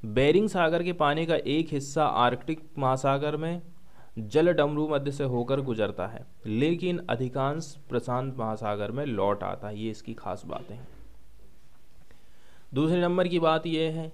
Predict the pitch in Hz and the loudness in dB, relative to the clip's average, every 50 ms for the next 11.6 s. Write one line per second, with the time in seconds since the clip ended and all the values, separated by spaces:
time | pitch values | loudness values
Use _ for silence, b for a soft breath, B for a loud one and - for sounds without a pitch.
0 | - - - - 139 131 131 131 139 156 170 170 180 180 180 165 151 151 156 151 | -12 -14 -8 -2 -2 0 0 0 0 0 2 2 2 2 2 2 2 2 0 0
1 | 139 127 131 131 156 170 170 160 - 147 139 139 143 139 143 147 - - 135 135 | 0 0 0 0 2 0 0 0 0 -2 -2 -2 -2 -4 -4 -4 -4 -4 -6 -6
2 | - - 123 120 127 131 123 - 135 120 110 107 113 113 113 117 - 139 139 139 | -4 -6 -6 -4 -4 -6 -4 -4 -4 -4 -2 0 0 0 0 0 -4 -4 -4 -4
3 | 143 147 151 - - - 117 117 113 - - - 139 135 147 160 160 160 147 135 | -4 -4 -6 -6 -2 0 0 0 0 -4 -6 -2 -2 0 0 0 0 0 0 2
4 | 127 127 127 123 127 139 139 135 139 139 - 139 151 151 147 139 127 127 135 131 | 2 0 0 0 0 0 0 0 -2 -4 -4 -2 -2 -2 -2 -2 -4 -4 -4 -2
5 | 135 131 127 123 113 113 131 147 151 147 143 135 127 135 131 127 123 113 113 110 | 0 0 0 0 2 4 4 4 4 4 0 -2 -2 -2 -2 -2 0 -2 -2 -2
6 | - 131 113 110 107 107 110 - - - - 131 143 160 151 - - - - - | -2 -6 -6 -4 -2 -2 -2 -4 -6 -8 -4 -2 -2 -2 -4 -6 -10 -14 -10 -6
7 | 123 113 110 104 107 - 123 113 110 - - 113 110 104 92 - - - - - | -6 -4 -4 -4 -6 -4 -6 -8 -8 -8 -8 -8 -6 -6 -8 -8 -8 -10 -12 -12
8 | - - - - - - - - b b b b b - - 120 120 117 120 113 | -12 -12 -14 -12 -14 -14 -14 -14 b b b b b -6 -4 -4 -2 -2 -2 -4
9 | 110 - - 113 113 117 110 107 98 90 87 - - - 131 - - b b b | -4 -6 -8 -8 -8 -6 -6 -6 -6 -8 -8 -8 -10 -12 -12 -12 -14 b b b
10 | b b b b b b b b b b - 117 117 131 135 139 156 175 185 190 | b b b b b b b b b b -6 2 4 4 4 6 4 4 4 4
11 | 175 180 170 160 151 151 151 151 156 170 156 | 4 4 4 4 4 4 4 4 2 0 -2